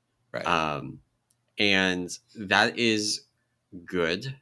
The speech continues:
Speaker 2: It means that you can pick up, like, a, a weapon from a key in the vault at eye level,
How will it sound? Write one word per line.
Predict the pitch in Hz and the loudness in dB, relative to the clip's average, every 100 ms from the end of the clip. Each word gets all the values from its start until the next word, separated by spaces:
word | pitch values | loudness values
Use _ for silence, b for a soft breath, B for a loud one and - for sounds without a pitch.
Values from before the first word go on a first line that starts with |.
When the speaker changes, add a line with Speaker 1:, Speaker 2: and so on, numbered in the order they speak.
| _ | _
Speaker 2:
It | 87 | -8
means | 87 90 85 | -2 -2 -2
that | |
you | 69 90 | -4 -4
can | 95 | -6
pick | 87 92 85 | -10 -4 -2
up, | 85 - | -2 -2
like, | 85 80 76 - - | -2 0 -2 -6 -4
a, | 82 85 85 87 87 - | 0 0 0 -2 -4 -2
a | 92 | -2
weapon | 92 92 - 95 | 0 0 -2 -6
from | 92 98 95 95 - | -4 -4 -4 -8 -6
a | 92 | -4
key | - 151 73 - | -2 -4 -4 -4
in | 87 95 | -8 -8
the | 92 | -4
vault | 113 - - _ _ | -4 -6 -12 _ _
at | 82 - | -4 0
eye | 85 | 0
level, | 87 85 87 85 | 0 0 0 -2